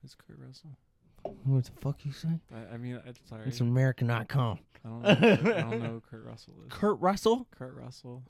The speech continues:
Speaker 1: I'm
Speaker 2: Bro.
Speaker 1: sorry.
Speaker 2: I'm trying to think. Okay. Well,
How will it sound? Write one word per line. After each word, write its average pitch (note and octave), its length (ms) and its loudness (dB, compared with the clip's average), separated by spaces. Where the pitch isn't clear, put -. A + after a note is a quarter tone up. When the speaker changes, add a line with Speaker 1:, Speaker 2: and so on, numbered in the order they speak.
Speaker 1:
I'm C3 40 -14
Speaker 2:
Bro. F#3+ 100 -4
Speaker 1:
sorry. A#2+ 400 -8
Speaker 2:
I'm G#2+ 120 -14
trying G2+ 240 -16
to G2 120 -18
think. G2 260 -16
Okay. G2 320 -16
Well, G2 300 -6